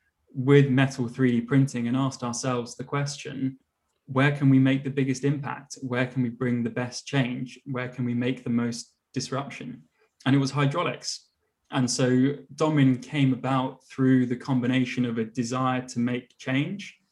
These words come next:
experience in aerospace,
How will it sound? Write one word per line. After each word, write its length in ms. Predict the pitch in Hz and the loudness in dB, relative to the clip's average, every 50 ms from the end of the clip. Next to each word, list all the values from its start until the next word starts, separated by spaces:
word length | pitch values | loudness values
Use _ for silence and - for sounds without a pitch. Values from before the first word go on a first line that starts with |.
| _ _ _ _ _ _ _ - | _ _ _ _ _ _ _ -4
experience 840 | 139 135 - - - - 143 139 139 135 135 131 127 135 - - - | -2 -2 -2 -4 -2 2 4 6 6 6 6 4 2 0 -2 -4 -2
in 200 | 117 117 123 127 | 0 0 0 0
aerospace, 840 | - 123 123 127 131 127 123 - - 143 147 156 160 - - - | -2 -2 -2 -2 -2 -2 -4 -4 -4 -4 -4 -4 -4 -6 -8 -8